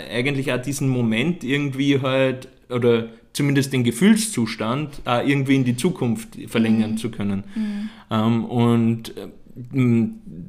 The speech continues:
Speaker 1: da beginnt dann natürlich auch wieder vielleicht ein bisschen eben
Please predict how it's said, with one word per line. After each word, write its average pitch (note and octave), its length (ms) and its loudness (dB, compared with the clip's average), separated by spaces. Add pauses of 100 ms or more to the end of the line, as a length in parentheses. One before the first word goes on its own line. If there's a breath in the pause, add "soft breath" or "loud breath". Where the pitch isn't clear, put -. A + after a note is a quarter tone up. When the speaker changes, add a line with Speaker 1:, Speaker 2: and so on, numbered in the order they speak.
(140)
Speaker 1:
da A#2+ 260 8
beginnt C3+ 420 2
dann C3 140 4
natürlich A#2+ 420 4
auch A#2+ 120 4
wieder A#2+ 640 4 (260)
vielleicht A#2 380 2
ein B2 100 2
bisschen C3 280 4
eben A#2+ 540 6